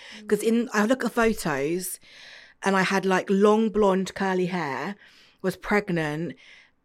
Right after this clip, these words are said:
Speaker 2: my voice was obviously a lot higher 'cause I was intubated and I had had a tracheostomy. So I look back and I'm like, "I don't even know who that woman is."
Speaker 1: Mm.
Speaker 2: So it feels like there's a lot of distance, but also, like, nothing at all.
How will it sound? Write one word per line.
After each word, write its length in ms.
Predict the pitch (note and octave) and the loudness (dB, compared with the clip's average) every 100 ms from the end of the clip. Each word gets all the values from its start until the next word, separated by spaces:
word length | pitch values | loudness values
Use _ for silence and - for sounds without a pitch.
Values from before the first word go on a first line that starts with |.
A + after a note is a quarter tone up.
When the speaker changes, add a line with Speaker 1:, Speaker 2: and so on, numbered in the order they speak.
| _ _ _ | _ _ _
Speaker 2:
my 180 | F#3+ F#3+ | 0 2
voice 280 | F3+ G#3 G3 | 8 6 6
was 120 | G3+ | 0
obviously 260 | F#3+ F3+ G3+ | -2 0 0
a 60 | |
lot 140 | F#3+ E3+ | 0 0
higher 280 | - F3+ E3+ | -2 -2 -2
'cause 160 | F3 | -2
I 60 | F3+ | -4
was 100 | E3+ | -2
intubated 560 | G3+ F#3 - E3+ E3+ F3+ | -2 -4 -4 -6 -4 -6
and 20 | |
I 80 | F3 | -6
had 160 | F3 - | -8 -8
had 120 | F#3 | -8
a 20 | |
tracheostomy. 840 | F3+ F3 - F3+ - D3 A#2+ C#3+ G3 - - - - - - | -8 -10 -8 -8 -8 -8 -8 -6 -8 -10 -20 -20 -20 -20 -6
So 280 | - A#3+ A3+ | 2 2 4
I 120 | A3 A#3 | 4 6
look 240 | C#4+ G#3+ | 4 4
back 240 | C#4+ B3+ | 0 2
and 80 | G#3+ | 0
I'm 120 | A3 | 0
like, 180 | A3 - | 0 0
"I 100 | A3 | -2
don't 100 | B3+ | 0
even 160 | B3 A3+ | 0 -2
know 60 | |
who 200 | G3 G#3 G#3 | -2 -2 -2
that 140 | D#3+ | -2
woman 220 | F3 E3+ | -6 -6
is." 240 | - D3+ - - | -8 -14 -12 -6
Speaker 1:
Mm. 500 | A3 A3 A3+ G#3+ G3+ - - | 0 2 2 0 -4 -12 -14
Speaker 2:
So 140 | - G#3+ | -4 -2
it 120 | G3 | 0
feels 280 | B3 B3 B3 | 4 4 4
like 120 | G#3+ | 0
there's 140 | G#3+ | 2
a 40 | G#3 | 2
lot 280 | G#3 G3+ | 2 2
of 140 | G#3+ F#3 | 0 -2
distance, 600 | G#3+ - - G#3+ A#3+ A3 | -4 -4 -2 0 0 -4
but 100 | D#3+ | -6
also, 400 | F3+ E3+ F#3+ F3 | -6 -6 -6 -6
like, 220 | E3+ E3 | -6 -8
nothing 380 | F3 E3+ - E3 | -8 -10 -10 -10
at 160 | D#3 G3 | -10 -8
all. 300 | F3+ - | -8 -10